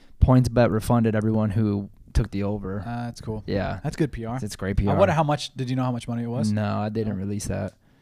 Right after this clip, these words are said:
Speaker 1: But they gave back everyone. They, and then in a tweet it said, like, "Could you think of, like, a worse, you know, uh, thing that happened?" basically,
Speaker 2: Yeah.
Speaker 1: and then they just refunded
Speaker 2: Yeah.
Speaker 1: everyone who did the over. Um,
Speaker 2: That's cool.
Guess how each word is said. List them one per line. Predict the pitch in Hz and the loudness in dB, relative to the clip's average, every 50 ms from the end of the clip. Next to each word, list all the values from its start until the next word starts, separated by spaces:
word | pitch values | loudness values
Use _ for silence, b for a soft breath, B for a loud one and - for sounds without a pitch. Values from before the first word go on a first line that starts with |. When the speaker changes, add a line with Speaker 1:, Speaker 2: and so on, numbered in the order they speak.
| _ _ _ | _ _ _
Speaker 1:
But | - 101 | -6 -4
they | 107 104 | -2 -4
gave | 104 107 98 | -4 -2 -2
back | 101 98 98 - | -4 -4 -2 -2
everyone. | 101 104 104 110 107 | -2 -2 -2 -2 -2
They, | 110 113 - - - | -2 -2 -2 0 2
and | 143 139 | 4 6
then | 135 - 160 | 6 6 6
in | 143 139 135 | 6 4 4
a | 123 117 | 2 2
tweet | - - - 147 143 127 | 0 0 2 4 4 4
it | 135 127 - | 2 0 2
said, | - 131 120 110 | 2 2 2 2
like, | 113 113 110 110 110 - b b b b b b b b _ | 2 0 0 0 0 -4 b b b b b b b b _
"Could | - 131 | 2 4
you | 131 127 | 4 6
think | - 143 135 123 | 6 6 6 6
of, | 123 117 | 4 2
like, | 117 113 104 | 0 0 2
a | 110 | 2
worse, | 110 110 113 110 110 107 104 107 104 - - - - - - - - - - - - | 2 2 4 4 4 4 4 4 2 0 -2 -4 -4 -4 -8 -10 -14 -18 -20 -18 -10
you | 85 104 98 | -8 -6 -6
know, | 95 92 92 95 98 101 101 - - 98 | -4 -6 -8 -10 -12 -14 -16 -16 -16 -16
uh, | 95 92 95 98 - - | -14 -14 -14 -14 -16 -10
thing | - 123 113 101 | -6 -4 -4 -4
that | 98 90 | -4 -6
happened?" | 92 85 87 - - 87 92 | -8 -10 -6 -4 -4 -4 -4
basically, | 90 85 87 - - - 98 | -6 -8 -8 -6 -6 -4 -4
Speaker 2:
Yeah. | 90 92 | -4 -4
Speaker 1:
and | 90 87 90 95 98 - | -4 -4 -6 -8 -10 -12
then | - 95 92 92 | -12 -10 -8 -8
they | 95 98 | -6 -8
just | 98 90 - - | -8 -8 -10 -10
refunded | - 104 101 - 113 - - 95 | -10 -10 -10 -10 -10 -10 -8 -8
Speaker 2:
Yeah. | - | -8
Speaker 1:
everyone | 117 110 - 104 | -8 -8 -8 -10
who | 101 | -10
did | 107 104 | -10 -10
the | 101 101 | -10 -10
over. | 98 98 98 101 104 - _ _ _ _ _ _ _ _ - - - - - - - - | -10 -10 -12 -12 -14 -16 _ _ _ _ _ _ _ _ -20 -20 -20 -20 -20 -20 -16 -12
Um, | 104 98 95 95 98 98 95 b b b b b b b b b b b b b b | -8 -8 -6 -6 -8 -10 -12 b b b b b b b b b b b b b b
Speaker 2:
That's | 135 131 - | -12 -12 -12
cool. | - - 123 120 - | -12 -12 -14 -14 -14